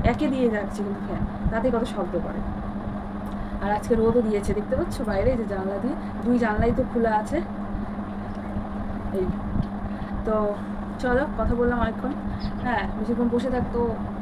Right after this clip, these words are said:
অসুবিধা হয়, হুম, কারণ শরীরটা মানে এখনও যে মানে ভালো যে, ঠিক আছে, এখনও ঠিকঠাক সুস্থ হয়নি, এই আর কি। আর কি বলবো, একটার উপর একটা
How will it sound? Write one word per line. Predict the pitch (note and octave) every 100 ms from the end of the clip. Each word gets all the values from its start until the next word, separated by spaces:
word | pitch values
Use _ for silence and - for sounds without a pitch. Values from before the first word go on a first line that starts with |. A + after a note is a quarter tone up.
| - - A3
অসুবিধা | A#3 A#3+ A#3+ A#3+
হয়, | A3+ - - - - G#3 G#3 G#3
হুম, | B3 A#3 G#3 - - - G#3
কারণ | G#3+ G#3+ G#3+ - - -
শরীরটা | B3+ B3 B3
মানে | A#3 A#3 G#3 G3+
এখনও | A3 A#3+
যে | A#3 A#3
মানে | A3 A3+ - - G3+ G#3
ভালো | G#3+ B3 B3
যে, | A#3+ G#3+ G#3 - - - - -
ঠিক | G#3 A#3+
আছে, | A3
এখনও | G#3+ A3 A3+ -
ঠিকঠাক | - - C4
সুস্থ | - - G#3
হয়নি, | G3 G3+ - - - G2+
এই | G2+
আর | G3+ -
কি। | - - - - -
আর | B3 C4+
কি | C4+ A#3
বলবো, | A#3 A#3+
একটার | G#3+ G#3+ B3+ B3
উপর | B3
একটা | A#3+ A3